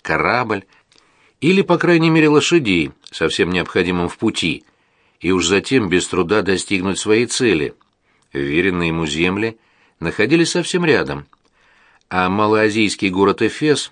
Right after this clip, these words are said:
для пешего путника был на другом конце земли. Но у Пилата даже не возникло мысли о средствах, которые могли облегчить путь. Есеи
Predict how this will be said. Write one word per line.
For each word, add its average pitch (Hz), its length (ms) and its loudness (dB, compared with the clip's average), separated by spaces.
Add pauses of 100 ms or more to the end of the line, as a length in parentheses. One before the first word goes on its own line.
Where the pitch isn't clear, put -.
(180)
для 67 220 -4
пешего 82 420 0
путника 113 680 -4 (440)
был 78 240 0
на 85 100 0
другом 87 360 2
конце 95 360 -2
земли. 127 420 -2 (1040)
Но 123 200 0
у - 20 2
Пилата 180 420 2
даже 131 240 0
не 151 100 0
возникло 147 480 2
мысли 151 340 2
о 147 60 2
средствах, 95 680 -2 (340)
которые 95 340 0
могли 98 380 0
облегчить 95 560 -2
путь. 76 320 -4 (2250)
Есеи 131 640 0